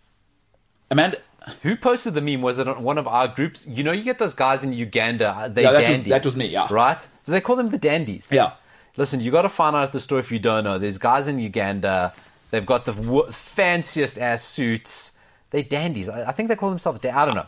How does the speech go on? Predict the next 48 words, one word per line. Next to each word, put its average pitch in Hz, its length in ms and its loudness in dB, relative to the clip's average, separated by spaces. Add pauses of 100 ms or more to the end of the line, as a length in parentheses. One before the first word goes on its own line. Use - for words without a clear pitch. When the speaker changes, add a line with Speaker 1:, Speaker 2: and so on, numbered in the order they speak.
(100)
Speaker 1:
I, - 200 -10
but 143 180 6
I 139 80 8
know, 143 280 8
I, 135 120 8
Speaker 2:
So 131 400 4
Speaker 1:
I, 135 180 4
I - 20 6
don't 156 120 6
know 156 80 8
the 135 100 4
term, 156 320 4
but 131 140 0
Speaker 2:
there's 139 100 6
Speaker 1:
I, 117 80 6
Speaker 2:
a 98 160 2
Speaker 1:
I 117 60 4
know - 60 6
Speaker 2:
story 170 160 6
Speaker 1:
what 156 80 6
you 127 60 6
Speaker 2:
about 117 200 4
them, 113 100 2
Speaker 1:
yeah. 101 80 4 (340)
Speaker 2:
and, 104 140 -6
and, 101 240 -4
and 101 240 -6
M 117 160 -6
K 123 160 -2
T 123 180 -6
posted 107 400 0
on 104 120 0
our, 95 220 0
our, 92 280 -2
our 95 140 -2
team 110 280 -6
WhatsApp 98 420 -2
group. 90 280 -8 (320)
One 110 220 0
of 113 80 -2
these 113 140 -4
guys 104 300 0
walking 104 380 -4
through 110 200 -4
this 107 260 0
really 123 320 0
beat 120 260 -4
up, 110 260 -4